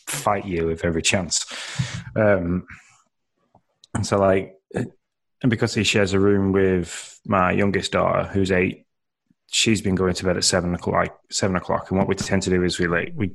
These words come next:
we sneakily give her the Switch and say, "Here you go, you've got, like, a, an hour of screen time, but then we're gonna come up, like, eight o'clock and we'll take that off you, and then you've gotta go to sleep." Um,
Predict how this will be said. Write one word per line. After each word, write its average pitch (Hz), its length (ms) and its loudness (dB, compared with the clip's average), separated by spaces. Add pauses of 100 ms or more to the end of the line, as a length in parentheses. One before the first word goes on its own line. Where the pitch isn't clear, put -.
(160)
we 95 80 -2
sneakily 101 540 2
give 98 160 2
her 101 100 2
the 101 140 0
Switch - 640 -2 (440)
and 92 140 2
say, 90 140 0
"Here 101 160 2
you 101 60 2
go, 101 120 2
you've 92 220 0
got, 95 100 0
like, 87 220 -2
a, 85 100 0 (220)
an 101 120 0
hour 95 320 2
of 87 80 -6
screen 90 360 0
time, 90 420 -2 (440)
but - 140 -4
then 87 180 0
we're 85 120 0
gonna 85 160 2
come 90 240 -4
up, 87 220 -6 (340)
like, 87 160 -4
eight 85 140 2
o'clock 85 420 -2
and 82 180 -6 (300)
we'll 87 80 -2
take 92 200 -2
that 85 140 -4
off 82 260 -2
you, 87 160 0
and 82 120 -6
then 85 80 -6
you've 85 120 -2
gotta 85 140 -2
go 82 100 -4
to - 100 -6
sleep." - 300 -2 (1040)
Um, 107 640 0